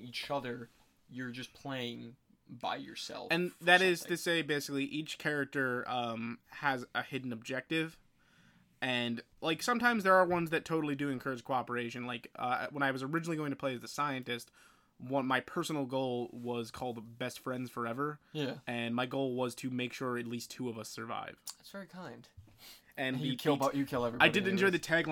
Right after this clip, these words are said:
Speaker 2: on that card, which was, "Let's cut the corporate bullshit. It's time to try and get outta here." <laughs>
Speaker 1: Let's cut all that corporate red tape.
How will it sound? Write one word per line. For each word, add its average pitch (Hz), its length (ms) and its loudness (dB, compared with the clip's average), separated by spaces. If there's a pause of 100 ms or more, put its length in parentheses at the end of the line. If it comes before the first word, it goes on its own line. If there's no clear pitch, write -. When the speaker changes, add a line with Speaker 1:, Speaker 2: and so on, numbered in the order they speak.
Speaker 2:
on 151 80 0
that 143 120 0
card, 151 200 0
which 143 120 -2
was, 139 180 -2 (260)
"Let's 135 160 -4
cut - 180 -4
the 151 60 -8
corporate 131 460 -2
bullshit. 120 540 -6
It's - 200 -12
time 135 200 2
to 135 60 -2
try 135 200 2
and 131 100 -2
get 123 120 2
outta 117 200 4
here." 202 300 6 (200)
<laughs> - 200 -16
Speaker 1:
Let's - 120 -10
cut 165 140 -4
all 151 140 2
that 127 180 -2
corporate 139 400 -10
red 123 320 -8
tape. 123 360 -8